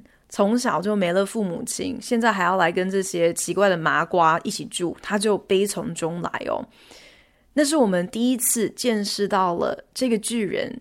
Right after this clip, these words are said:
其实真是有一副好心肠。德斯里一家人为了要躲避无止境的猫头鹰信件哦，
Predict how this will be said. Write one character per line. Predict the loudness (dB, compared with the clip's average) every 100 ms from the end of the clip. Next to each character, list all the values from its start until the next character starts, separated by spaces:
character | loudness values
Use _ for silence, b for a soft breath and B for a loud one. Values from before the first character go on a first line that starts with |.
| -10
其 | -6 -4 -4
实 | -6 -8 -8 -10
真 | -4 0 0 -2
是 | -4 -4 -4 -6
有 | -10
一 | -8 -10
副 | -4 0 0 B B B B
好 | -8 -6 -6
心 | -8 -8 -8
肠。 | -10 -10 -12 _ _ _ _ _ _ _ _ _
德 | 4 4
斯 | 6
里 | 2 4
一 |
家 | 2 2
人 | 2 -2 -6 -10 b b b
为 | 6
了 | 8
要 | 8 6
躲 | 4 2
避 | 4 0 -2
无 | 0 0 0
止 | 0 -4
境 | -4 -2 0
的 | 0 0
猫 | 0 0
头 | 0 -2 -2
鹰 | -4 -4
信 | -6 -6 -4
件 | -4 -2
哦， | -4